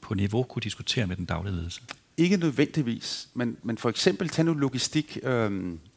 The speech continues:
Speaker 2: vi har, vi har i N K T, der har vi... Øh, øh, i, i, i Nilfisk, der har vi en, selvfølgelig en supply chain.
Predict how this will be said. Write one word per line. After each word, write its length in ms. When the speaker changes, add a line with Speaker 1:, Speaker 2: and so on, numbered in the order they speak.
Speaker 2:
vi 160
har, 400
vi 120
har 160
i 160
N 60
K 120
T, 140
der 60
har 220
vi... 260
Øh, 380
øh, 40
i, 320
i, 240
i 60
Nilfisk, 600
der 60
har 200
vi 320
en, 380
selvfølgelig 480
en 220
supply 400
chain. 260